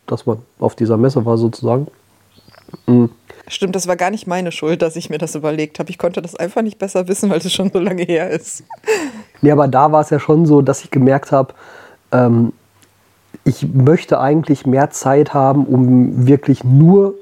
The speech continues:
Speaker 1: auch mit Leuten zu quatschen. Und das sind sowohl Zuschauer, Zuhörer, als eben auch die Leute, die man aus der Szene so kennt. Und wenn ich dann die ganze Zeit noch diesen, diesen Zeitdruck habe, „Ah, ich muss jetzt aber noch für das Video das und das und das filmen“,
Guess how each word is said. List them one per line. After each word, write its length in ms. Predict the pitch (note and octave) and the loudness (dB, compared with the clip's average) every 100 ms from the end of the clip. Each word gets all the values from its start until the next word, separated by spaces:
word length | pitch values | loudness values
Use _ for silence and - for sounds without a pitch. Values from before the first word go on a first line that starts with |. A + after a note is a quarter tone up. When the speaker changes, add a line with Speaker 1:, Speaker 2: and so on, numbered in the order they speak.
| _ | _
Speaker 1:
auch 260 | B2+ C#3 C#3 - | 2 2 0 -4
mit 180 | C3+ C3+ | -4 0
Leuten 300 | B2+ B2+ C3 | 0 0 0
zu 100 | C#3 | -2
quatschen. 400 | - G#3 - - _ _ _ _ _ _ _ _ _ | -2 -6 -8 -18 _ _ _ _ _ _ _ _ _
Und 200 | - A#2+ - _ - | 0 0 -2 _ -4
das 320 | C3 - - - | -4 -4 -18 -8
sind 240 | B2+ C#3 B2+ | 0 2 2
sowohl 500 | C3 A#2+ C#3+ D3 C3+ _ | 2 4 4 4 2 _
Zuschauer, 500 | - D3+ C#3 D3 C3 | -4 -2 0 2 2
Zuhörer, 600 | - C#3+ C3 E3+ F3+ - | 0 -2 2 2 2 0
als 200 | C#3 C#3 - | 0 -2 -2
eben 200 | C#3+ C3+ | 0 2
auch 240 | C3 C#3 | 2 0
die 100 | - | 0
Leute, 260 | C3 C#3 C3+ | 0 0 0
die 80 | C#3 | 0
man 160 | C#3 | 0
aus 140 | C3+ - | -2 -6
der 80 | C#3 | -2
Szene 240 | E3+ D#3+ | 2 2
so 120 | B2 | 2
kennt. 300 | - C#3 G3 - - - - - - | 0 -2 -2 -8 -18 -16 -16 -8 0
Und 120 | C3+ | 2
wenn 120 | C#3+ | 2
ich 100 | C#3+ | 0
dann 220 | D3 C#3 | 0 0
die 80 | C3 | 0
ganze 240 | C#3+ C3+ | 0 -4
Zeit 280 | C#3 C#3+ C#3 | -2 -2 0
noch 220 | C#3+ C3+ | 0 0
diesen, 380 | - C3 C3 B2+ | -2 0 2 2
diesen 240 | B2+ B2 A#2+ | 2 2 2
Zeitdruck 460 | - F3+ - C3+ | 0 -2 -2 -2
habe, 300 | C#3 C3 C3+ | -2 -2 -4
„Ah, 80 | A#2+ | -4
ich 120 | C#3 | 0
muss 160 | D3+ - | -2 0
jetzt 100 | D3 | -2
aber 160 | C#3 | 0
noch 140 | C3+ C3 | 0 0
für 100 | C#3+ | 0
das 200 | C3 - | 0 2
Video 140 | C#3 | 2
das 200 | C3+ C#3+ | 2 0
und 80 | C#3+ | 0
das 160 | B2+ - | -2 -2
und 120 | A#2+ | -4
das 120 | D#3 | -4
filmen“, 320 | - B2+ D#3+ | -2 2 2